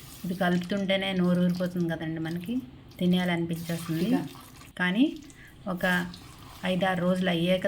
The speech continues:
Speaker 1: తింటే ఇది బాగుంటుందండి. Already ఇప్పుడు మూడు రోజులు అయింది కదా, ఇంకో మూడు రోజులు దీన్ని ఇలా ఊరబెట్టండి. అప్పుడు దీన్ని తింటే చాలా టేస్టీగా ఉంటుంది. ఇప్పుడు మనం ఇలా బాగా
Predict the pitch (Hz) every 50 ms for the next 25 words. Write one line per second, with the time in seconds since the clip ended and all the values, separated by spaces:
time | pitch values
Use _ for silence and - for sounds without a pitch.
0 | 190 196 175 170 170 170 233 285 311 247 180 170 160 160 160 156 156 160 160 160
1 | 160 156 156 175 233 247 202 180 175 180 180 185 185 180 175 185 185 185 185 180
2 | 180 185 185 180 185 180 175 170 170 175 170 180 220 262 240 196 196 196 208 202
3 | 202 196 190 185 175 175 180 175 180 175 175 175 170 165 165 160 160 160 165 160
4 | 160 160 156 156 156 - - 160 156 165 208 262 285 - - - - - - -
5 | - - - - - 175 170 175 - 202 185 180 180 190 190 185 185 180 175 170
6 | 170 - - 180 175 175 175 208 262 254 - 185 160 160 165 165 165 170 165 160
7 | - - - 165 170 170 165 156 156 - 156 156 170 202 254 277 269 - - -
8 | - - - - - - - - - - 214 185 202 196 202 196 196 196 190 185
9 | 185 180 175 180 185 190 190 196